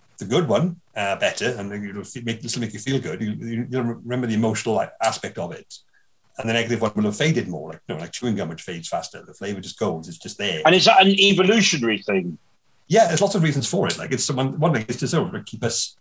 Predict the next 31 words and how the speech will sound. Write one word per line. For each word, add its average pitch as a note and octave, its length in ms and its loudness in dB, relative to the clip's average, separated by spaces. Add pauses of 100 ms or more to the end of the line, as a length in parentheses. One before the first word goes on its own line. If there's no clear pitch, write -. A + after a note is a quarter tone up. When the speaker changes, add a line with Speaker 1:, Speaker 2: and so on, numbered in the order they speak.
Speaker 1:
uh, G#2 360 4
you G#2+ 100 -4
know, E2+ 100 -4
keep A#2+ 120 -6
us B2+ 80 -2
motivated, E3+ 560 0
keep A#2+ 140 -8
us B2 100 -6
upbeat, D#3+ 420 -4
because G#2+ 640 -2 (500)
when B2+ 180 0
you A#2 400 0 (200)
have, A2 380 0
you D3 40 -8
know, G2 140 -4
if, G2+ 120 -8
if A#2 140 -10
you, C3+ 100 -2
if - 140 -12
your A2 340 -2
head A2+ 140 -2
was G2+ 160 -4
full C3+ 160 2
of G#2 80 0
nothing G#2+ 160 0
but G2 100 -2
negative G2+ 300 0
memories, G#2 520 -2
I G#2+ 40 0
mean, G2+ 140 0
you G#2 100 -10